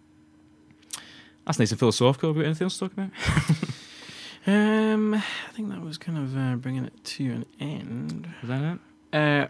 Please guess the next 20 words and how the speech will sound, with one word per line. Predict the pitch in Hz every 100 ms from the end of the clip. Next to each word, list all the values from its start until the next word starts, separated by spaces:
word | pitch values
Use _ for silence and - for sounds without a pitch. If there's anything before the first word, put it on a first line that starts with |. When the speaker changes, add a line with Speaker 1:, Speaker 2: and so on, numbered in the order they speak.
| -
Speaker 2:
incidentally, | 175 175 135 147 135 120
the, | 123 123 120 120 120 117 - - - -
the | 131
prequel | 147 160 123
to | - 123 117 113
Da | 117
Vinci | 123 123
Code | - 117
is | - 117 110 110
the, | 110 113 117 110 104 - 67
they're | 120
making, | 120 117 113 110
um, | 110 110 107 -
Angels | 123 120
and | 110
Demons | 127 139 123 - -
into, | 120 120 123 117 - _ - - - -
into | 117 135
a |
film. | 123 120